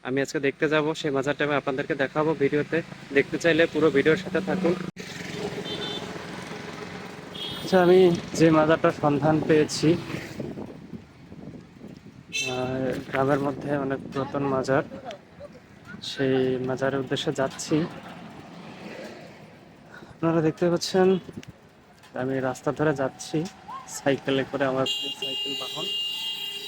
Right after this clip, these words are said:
মেইন রাস্তা ধরে যাচ্ছি, মেইন রাস্তার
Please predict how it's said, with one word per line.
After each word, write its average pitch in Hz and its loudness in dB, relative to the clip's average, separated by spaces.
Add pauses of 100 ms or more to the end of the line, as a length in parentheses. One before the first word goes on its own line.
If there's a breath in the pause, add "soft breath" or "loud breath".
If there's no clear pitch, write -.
(920)
মেইন 147 6
রাস্তা 139 2
ধরে 139 2
যাচ্ছি, 131 0
মেইন 139 2
রাস্তার 139 0